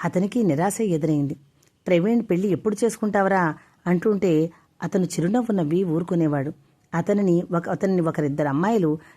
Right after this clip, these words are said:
ట్రాపులో పడగొట్టాలని చూసినా అతను పడలేదు. తల్లిదండ్రులు తమ జీవిత భాగస్వామిని చక్కగా ఎంపిక చేస్తారని అతని నమ్మకం.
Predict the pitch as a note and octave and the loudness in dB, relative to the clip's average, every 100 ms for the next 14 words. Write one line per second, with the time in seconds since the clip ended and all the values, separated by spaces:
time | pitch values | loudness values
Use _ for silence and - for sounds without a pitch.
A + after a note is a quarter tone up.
0 | _ F3+ F3+ G3+ C4+ A#3 F#3+ A3 A#3 G#3 | _ 0 0 2 0 0 0 0 0 0
1 | F#3 D3+ E3+ G#3+ F3 D#3 D#3 E3 F3 E3 | 0 -2 -4 0 0 0 -2 -4 -2 -2
2 | C#3 D3 E3 D3+ E3 - _ _ _ - | -2 -2 -2 -2 -4 -8 _ _ _ 0
3 | G3+ B3+ C4+ B3+ A#3 G#3 E3+ E3 G#3+ A#3+ | 2 2 2 2 0 0 0 0 0 -2
4 | - F#3+ G#3+ A3 G3+ F3+ - - - G#3+ | -2 -2 -2 -2 -2 -2 -4 -6 -4 0
5 | G#3 D#3+ G3 F#3+ E3 D#3 - F3+ D#3 G#3 | 2 0 -2 -2 -2 -4 -2 0 0 0
6 | G#3+ E3 D3+ D3 D#3+ D3 | -2 0 0 -2 -2 -6